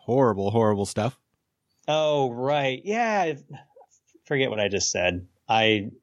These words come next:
Speaker 2: was not recalling that. All that shit's gross, and I guess I dodge it pretty well, 'cause I totally forgot the,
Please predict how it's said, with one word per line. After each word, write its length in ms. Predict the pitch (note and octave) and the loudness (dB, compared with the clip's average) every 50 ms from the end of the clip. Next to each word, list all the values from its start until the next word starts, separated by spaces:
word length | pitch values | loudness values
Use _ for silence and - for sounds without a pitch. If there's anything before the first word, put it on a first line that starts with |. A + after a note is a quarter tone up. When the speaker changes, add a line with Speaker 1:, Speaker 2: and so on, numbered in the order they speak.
| _ _ | _ _
Speaker 2:
was 180 | A#2+ A2+ A2 G#2+ | -2 -2 0 0
not 320 | A#2 G#2 G#2 G#2 G#2 - _ | 0 2 2 0 0 -4 _
recalling 400 | A2+ G#2+ - - G2+ F#2 F#2 F2+ | -10 -8 -4 -4 -4 -4 -4 -4
that. 280 | F2+ E2+ E2+ F2 F#2 - _ _ _ _ _ _ _ _ _ _ _ _ _ _ _ | -4 -4 -4 -4 -4 -8 _ _ _ _ _ _ _ _ _ _ _ _ _ _ _
All 120 | - B2 A#2+ | -2 0 2
that 140 | A#2+ A#2 G#2+ | 2 0 0
shit's 240 | - A2 G#2 - - | -2 -4 -4 -6 -4
gross, 380 | - G#2 G2+ G#2 G#2+ G#2 - | 0 0 2 2 2 0 -2
and 380 | A2+ G2+ G2 F#2+ F#2+ F#2+ F#2 E2+ - _ _ _ - | -4 -4 -4 -4 -6 -6 -8 -10 -16 _ _ _ -4
I 100 | A#2 A#2 | 0 0
guess 180 | C3 C3+ - | 0 0 0
I 80 | D3+ C#3 | 0 -2
dodge 300 | B2 C#3+ C#3+ C#3+ C#3 C3+ | 0 0 0 0 -2 -4
it 100 | A#2 - | -8 -6
pretty 180 | - B2+ A#2+ | -4 -4 -2
well, 460 | A#2 A2+ B2 A#2+ G2+ F2+ F2+ F2+ - _ _ | 0 0 0 0 0 -2 -4 -8 -12 _ _
'cause 200 | - G#2 F#2+ G2 | -8 -8 -6 -4
I 220 | A2 G2+ G2 G2 F#2+ G2+ - _ _ _ _ _ _ _ _ _ _ _ _ _ _ - - | -2 -2 0 -2 -2 -6 -12 _ _ _ _ _ _ _ _ _ _ _ _ _ _ -20 -10
totally 200 | - B2+ C3 C#3+ C#3 | -4 0 0 0 2
forgot 180 | D3+ D3+ D3 | 0 -2 -2
the, 140 | - B2+ - | -2 -8 -10